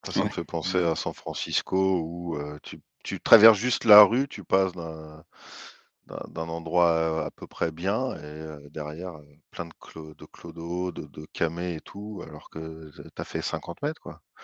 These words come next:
Speaker 1: C'est impressionnant,
Speaker 3: Ouais.
Speaker 1: ouais.
Speaker 3: Mm, mm.
Speaker 1: C'est justement ce, ce côté inégalité qui est, euh, délicat, on va dire.
Speaker 2: Ouais.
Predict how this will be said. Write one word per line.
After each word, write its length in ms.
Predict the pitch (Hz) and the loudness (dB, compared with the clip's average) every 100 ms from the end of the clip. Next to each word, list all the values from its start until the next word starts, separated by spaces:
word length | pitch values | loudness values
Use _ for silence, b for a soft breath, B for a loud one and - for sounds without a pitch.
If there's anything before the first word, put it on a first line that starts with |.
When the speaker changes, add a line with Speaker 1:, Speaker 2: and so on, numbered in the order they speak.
| B B B B | B B B B
Speaker 1:
C'est 120 | - | -6
impressionnant, 540 | 80 - 90 98 87 90 | -4 -2 -2 0 0 0
Speaker 3:
Ouais. 120 | 107 | -2
Speaker 1:
ouais. 100 | 90 | -6
Speaker 3:
Mm, 60 | |
mm. 40 | 92 | -8
Speaker 1:
C'est 460 | - 82 80 80 | -4 -2 0 0
justement 400 | 82 90 107 110 | 0 6 10 12
ce, 280 | 131 98 92 | 12 10 8
ce 200 | 87 - | 8 4
côté 360 | 104 120 147 147 | 8 8 8 6
inégalité 720 | 131 113 104 98 98 - 127 120 | 6 4 6 6 4 2 2 0
qui 120 | - | -2
est, 220 | 90 92 | 0 0
euh, 280 | 85 80 78 - B B B B B B B B _ _ _ _ _ _ _ _ _ _ | -2 -6 -12 -16 B B B B B B B B _ _ _ _ _ _ _ _ _ _
délicat, 460 | 82 92 107 95 87 | -2 -2 0 2 2
on 100 | 78 | 0
va 120 | 76 | -6
dire. 260 | 73 73 - b b b b _ _ _ - | -6 -12 -14 b b b b _ _ _ -8
Speaker 2:
Ouais. 260 | 82 69 | -6 -6